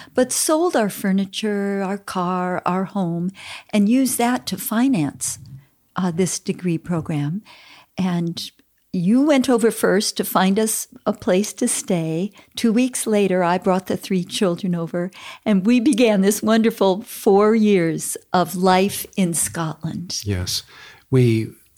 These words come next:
Speaker 2: we did make a big financial commitment, and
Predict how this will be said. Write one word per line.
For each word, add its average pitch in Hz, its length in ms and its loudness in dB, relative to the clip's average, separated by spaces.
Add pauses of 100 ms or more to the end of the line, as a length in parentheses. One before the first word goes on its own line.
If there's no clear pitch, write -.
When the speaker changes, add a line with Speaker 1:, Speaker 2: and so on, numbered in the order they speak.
Speaker 2:
we 123 180 4
did 143 280 4
make 120 200 4
a - 40 -4
big 113 560 2
financial 90 500 -2
commitment, 85 720 -8 (180)
and 87 560 -4